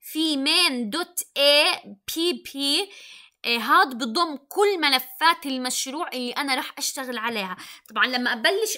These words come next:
أشتغل رح تظهر لي عندي كثير ملفات مشاريع.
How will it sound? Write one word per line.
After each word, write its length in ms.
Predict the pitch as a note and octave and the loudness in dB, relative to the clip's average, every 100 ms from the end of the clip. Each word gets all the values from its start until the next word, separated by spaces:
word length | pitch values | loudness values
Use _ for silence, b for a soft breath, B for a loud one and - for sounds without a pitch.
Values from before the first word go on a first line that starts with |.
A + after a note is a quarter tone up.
| G4 | -4
أشتغل 440 | F#4+ - C4+ C4+ | -4 -4 -4 -4
رح 100 | B3 | -6
تظهر 520 | - A3+ A3 C#4+ E4+ | -6 -8 -2 -2 -2
لي 160 | D#4 C4 | -2 -4
عندي 320 | B3 D#4+ A#3 | -2 -6 -10
كثير 540 | - - C#4+ E4+ G4 | -12 -12 -4 -2 -2
ملفات 680 | E4+ C#4 C4+ - D4 D4+ - | 0 0 -2 6 6 6 0
مشاريع. 520 | C4+ C#4 C4+ G3+ G3 | -4 -2 -4 -6 -10